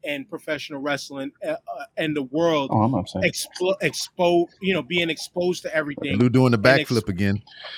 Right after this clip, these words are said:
Speaker 1: There you go.
Speaker 2: <laughs> Sorry, my phone's, like, at two percent, so I'm trying to make sure it doesn't die.
Speaker 1: There you go. But, um, but yeah, but, like, it, it, it, ele-, again, the elevation of G C W was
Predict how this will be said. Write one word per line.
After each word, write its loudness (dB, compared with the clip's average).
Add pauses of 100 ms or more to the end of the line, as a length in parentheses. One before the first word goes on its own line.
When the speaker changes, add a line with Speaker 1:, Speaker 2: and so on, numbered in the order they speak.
(100)
Speaker 1:
There -4
you -2
go. 2 (100)
Speaker 2:
<laughs> -20
Sorry, 6 (280)
my 4
phone's, 2
like, 4
at 2
two 2
percent, 0
so -4
I'm -2
trying 0
to -2
make -2
sure 2
it 2
doesn't 0
die. 2 (1200)
Speaker 1:
There -8
you -8
go. -6 (260)
But, 4
um, 2
but -2
yeah, 4
but, -2
like, -2 (440)
it, 2
it, -2 (120)
it, -2 (140)
ele-, 0
again, -2
the -6
elevation -2
of -6
G -10
C -10
W -6
was -10